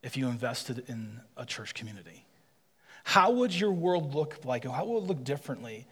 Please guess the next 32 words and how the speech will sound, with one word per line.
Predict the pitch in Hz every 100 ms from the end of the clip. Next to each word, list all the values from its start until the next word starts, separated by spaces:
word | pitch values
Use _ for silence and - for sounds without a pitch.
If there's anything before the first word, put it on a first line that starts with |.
| - - -
if | 143
you | 151
chose | - - 170 180 147
to |
say, | 139 139
"You |
know | 170
what? | 175 175 160 - - - - -
Uh, | 127
this | 131 196 -
Christmas | 208 - 165
season, | - 170 170 170
as | 123 117
messy | 139 160 - 165 147
as | 113
my | 123 156
life | 147 147 143
is | 151 120
and |
as | 104
crazy | - 135 143 143
things | 143 139 131
are, | 131 123
what | -
if | -
I | 175
start | - 156
to |
say, | - 135
'You |
know | 143
what? | 143 143